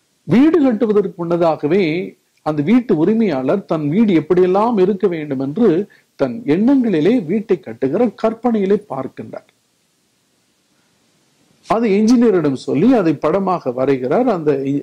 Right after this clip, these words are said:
அஹ், எப்படியெல்லாம் அறைகள் இருக்க வேண்டும்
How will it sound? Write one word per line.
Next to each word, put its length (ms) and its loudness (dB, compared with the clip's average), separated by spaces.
அஹ், 420 -6
எப்படியெல்லாம் 760 0
அறைகள் 480 0
இருக்க 280 -2
வேண்டும் 540 -6